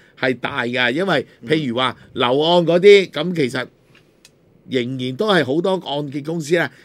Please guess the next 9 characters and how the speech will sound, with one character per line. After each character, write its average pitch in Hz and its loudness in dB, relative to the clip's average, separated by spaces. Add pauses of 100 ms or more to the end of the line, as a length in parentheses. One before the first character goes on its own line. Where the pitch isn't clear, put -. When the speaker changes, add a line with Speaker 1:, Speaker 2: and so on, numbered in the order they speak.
(140)
Speaker 1:
係 151 0
將 196 0
樓 120 -6
按 147 -6
咧 175 -4
打 131 -6
包 165 -6 (320)
出 196 -2
售 127 -6